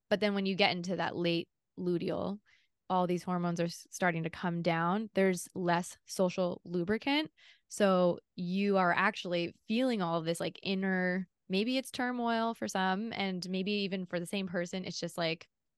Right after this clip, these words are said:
every other month or once a year or something like that. But it's also, I think, a brilliant time to have these difficult conversations, whether that's with yourself or with a partner that you're with at the time,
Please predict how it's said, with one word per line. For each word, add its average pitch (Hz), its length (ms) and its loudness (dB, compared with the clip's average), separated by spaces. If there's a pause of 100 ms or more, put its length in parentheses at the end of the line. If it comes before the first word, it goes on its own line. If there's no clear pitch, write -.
(140)
every 165 300 -4
other 214 180 -2
month 247 340 0
or 165 220 -2
once 175 340 -4
a 254 60 -2
year 254 340 2
or 196 60 0
something 196 340 -6
like 190 220 -2
that. 214 260 4 (600)
But 226 300 6 (400)
it's 208 160 0
also, 247 300 2
I 196 160 4
think, 196 200 -2
a 180 80 -2 (260)
brilliant 180 480 2
time 180 260 -2
to - 60 -8
have 175 200 -4
these 170 160 -4
difficult 175 340 -6
conversations, 175 720 -4
whether 185 220 2
that's 175 260 -2
with 175 140 -2
yourself 240 680 4
or 170 260 0
with 175 180 -4
a - 60 -6
partner 247 340 0
that 240 120 0
you're 233 100 0
with 226 180 2
at 214 100 -4
the 240 60 -6
time, 220 460 0